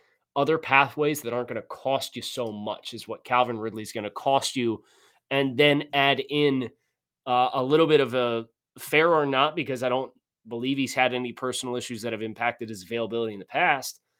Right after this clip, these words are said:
There's an availability dynamic here that we all remember how much we paid Will Fuller. We all know how frustrated we get when Devontae Parker's not available.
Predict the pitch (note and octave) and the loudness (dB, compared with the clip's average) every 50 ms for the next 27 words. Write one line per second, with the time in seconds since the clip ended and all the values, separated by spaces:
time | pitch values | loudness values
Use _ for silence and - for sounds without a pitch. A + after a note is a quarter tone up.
0 | _ _ _ _ _ _ _ _ _ - C3 D3+ C#3+ D#3 F#3 D3 C3+ E3 E3 D#3+ | _ _ _ _ _ _ _ _ _ -4 -2 -2 0 2 0 4 8 8 8 8
1 | D#3+ D#3+ D#3+ E3+ F#3 F3+ F3 E3 - C#3+ C3 B2 B2 B2 A#2+ A#2+ A#2 A#2 - C3 | 8 4 4 4 4 2 0 0 0 2 2 2 2 0 -2 -2 -6 -8 -6 -2
2 | C3+ D3 C3+ C3 B2 A#2 - _ _ _ _ _ _ _ _ _ _ _ _ _ | -2 -2 0 0 -2 -4 -4 _ _ _ _ _ _ _ _ _ _ _ _ _
3 | _ _ _ _ _ _ _ _ _ _ _ _ _ _ _ _ _ _ _ _ | _ _ _ _ _ _ _ _ _ _ _ _ _ _ _ _ _ _ _ _
4 | _ _ _ _ _ _ _ _ _ E3 E3 F3 F3+ F3+ E3+ E3 D#3 D3+ D#3 D3+ | _ _ _ _ _ _ _ _ _ 4 6 8 8 8 8 6 4 4 4 2
5 | D3+ D3 D3 D3+ D3 C#3+ C#3+ - C#3 B2 - C#3 C#3 B2 A2+ A#2+ B2 A#2 - B2 | 4 4 4 4 4 2 0 -2 -8 -6 -2 -2 -2 -2 -2 -4 -4 -4 -4 -6
6 | A#2+ B2 D3 D#3 _ _ _ _ _ _ _ _ _ _ _ _ - - A#2+ C3+ | -4 -4 -6 -8 _ _ _ _ _ _ _ _ _ _ _ _ -18 -10 -4 0
7 | C#3+ D3 D3+ D#3 D#3 D3 D3+ D3+ D3 - D#3+ D3+ C#3+ - - D3+ C#3+ C#3 C#3 C3 | 2 2 4 4 4 4 4 4 2 2 2 0 0 0 -2 -4 -4 -4 -2 -4
8 | C3+ B2 B2+ C3+ C3 B2+ C3+ B2+ B2 A#2 B2+ B2+ B2+ A#2+ B2+ A#2 - C3+ D3+ E3 | -4 -4 -4 -4 -6 -4 -8 -8 -6 -2 -2 -2 -2 -4 -8 -10 -6 -4 -4 -4
9 | D#3+ D3+ A#2+ - C3+ C3 B2 A#2 A2 A2+ A2 A2+ A2+ A2+ B2+ C#3+ D3+ - | -4 -8 -10 -8 -4 -4 -4 -4 -4 -6 -6 -6 -6 -6 -6 -8 -8 -10